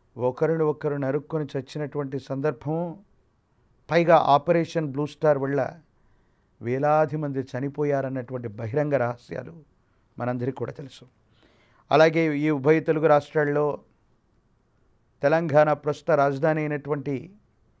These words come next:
ఈ భాగ్యనగరం, హైదరాబాదులో కూడా మతోన్మాద కల్లోలాలు జరుగుతాయని గురుదేవుల యొక్క కాలజ్ఞానం, అన్నదమ్ములుగా కలిసి ఉన్నటువంటి మనమందరం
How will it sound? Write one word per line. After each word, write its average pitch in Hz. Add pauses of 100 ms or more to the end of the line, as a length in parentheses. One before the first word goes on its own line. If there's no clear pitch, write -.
(380)
ఈ 147
భాగ్యనగరం, 139 (760)
హైదరాబాదులో 170
కూడా 156 (680)
మతోన్మాద 165
కల్లోలాలు 156
జరుగుతాయని 156
గురుదేవుల 151
యొక్క 151
కాలజ్ఞానం, 151 (1500)
అన్నదమ్ములుగా 175
కలిసి 156
ఉన్నటువంటి 160
మనమందరం 143